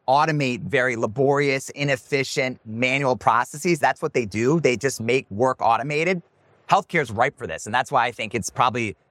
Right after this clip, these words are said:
the best sector to apply these types of technologies. And we're super excited as a firm to invest in those companies. We already have, as I said, over the last five years, but there's so many new opportunities. It's, it's really exciting. I think that's gonna get us up the slope of enlightenment, because at the end of the day,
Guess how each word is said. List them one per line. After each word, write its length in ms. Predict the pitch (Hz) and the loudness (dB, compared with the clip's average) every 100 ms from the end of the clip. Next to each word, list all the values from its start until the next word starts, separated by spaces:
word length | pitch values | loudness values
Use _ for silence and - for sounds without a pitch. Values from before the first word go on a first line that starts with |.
| - | -2
the 180 | 156 170 | 0 2
best 300 | 139 135 - | 2 0 -2
sector 560 | 135 - 110 95 87 - | -2 -2 -4 -4 -4 -8
to 140 | - 113 | -4 -4
apply 300 | - 110 107 | 0 0 0
these 140 | 107 | -6
types 200 | - 104 | -6 -6
of 80 | 98 | -4
technologies. 500 | 95 104 127 135 143 | -2 0 0 -2 -4
And 220 | 127 117 | -6 -4
we're 220 | 127 165 | -2 0
super 300 | 170 147 120 | 0 -4 -2
excited 300 | 107 - 104 | 0 0 -2
as 80 | 92 | -4
a 80 | 101 | -6
firm 340 | - 101 87 82 | -2 -2 -2 -6
to 140 | 113 | 0
invest 340 | 98 95 101 - | 0 2 -2 -4
in 40 | |
those 120 | 95 | -10
companies. 260 | - 110 104 | -6 -6 -4
We 120 | 139 | -2
already 180 | 151 127 | 0 2
have, 240 | 107 127 | 2 2
as 80 | 147 | 0
I 80 | 165 | -4
said, 380 | - 170 180 180 _ _ _ - | 0 -2 -2 -6 _ _ _ -2
over 160 | 127 | 0
the 40 | 127 | 2
last 180 | 131 - | 2 0
five 200 | 127 113 | -2 0
years, 200 | 143 156 | -2 0
but 180 | 127 | -4
there's 140 | 113 110 | -4 -6
so 200 | - 151 | -2 0
many 380 | 139 120 110 - _ - | 0 -2 -6 -12 _ 0
new 200 | 127 127 | 2 4
opportunities. 480 | 113 - 101 135 117 | 2 0 -8 -8 -8
It's, 140 | 104 | -6
it's 160 | 170 - | -6 -2
really 300 | 156 151 101 | 0 0 0
exciting. 340 | - 123 143 | -2 0 0
I 120 | 131 | -2
think 240 | 120 139 113 | -2 -6 0
that's 260 | 117 123 | 0 0
gonna 160 | - 113 | -4 -6
get 180 | 104 117 | -2 -2
us 140 | 120 | -2
up 100 | 107 | -6
the 80 | - | -8
slope 280 | - 120 107 | 0 0 0
of 80 | 104 | -2
enlightenment, 420 | 98 123 160 208 _ _ | 0 0 -2 -6 _ _
because 180 | 147 160 | -2 0
at 140 | 175 | 0
the 80 | 175 | 0
end 100 | 196 | 0
of 80 | 175 | 2
the 60 | |
day, 100 | 214 | 2